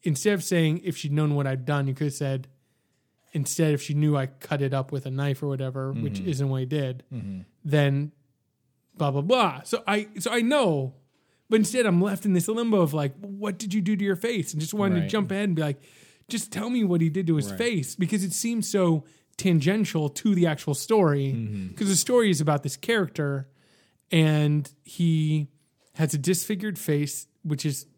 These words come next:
Speaker 1: the result of something he's done to it himself.
Speaker 2: Mm-hmm.
Speaker 1: People don't really know why he did it to himself. You get the sense that he just basically,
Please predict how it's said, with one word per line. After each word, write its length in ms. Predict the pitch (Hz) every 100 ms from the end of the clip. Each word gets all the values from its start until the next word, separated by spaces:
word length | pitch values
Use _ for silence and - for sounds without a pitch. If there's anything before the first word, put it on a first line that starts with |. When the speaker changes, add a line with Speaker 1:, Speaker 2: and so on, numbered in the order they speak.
| _
Speaker 1:
the 100 | 160
result 360 | 147 143 156 143
of 80 |
something 320 | - 151 160 139
he's 180 | 139
done 400 | 123 - 147 143 135
to 200 | 156 143
it 180 | 131 - _ _ _
himself. 500 | - 135 123 107 98 92
Speaker 2:
Mm-hmm. 80 | _ _ _ _ -
Speaker 1:
People 540 | 208 190 214 180 180 160 -
don't 240 | 156 185
really 240 | 175 156 151
know 120 | 143
why 360 | 135 135 151
he 220 | 180 156 190
did 180 | 214
it 180 | 220 214
to 100 | -
himself. 420 | 214 190 - 214 180
You 80 |
get 140 | 170 175
the 60 |
sense 300 | 165 175 170 -
that 80 | 151
he 100 | 147
just 240 | 143 -
basically, 640 | 160 160 - 160 156 143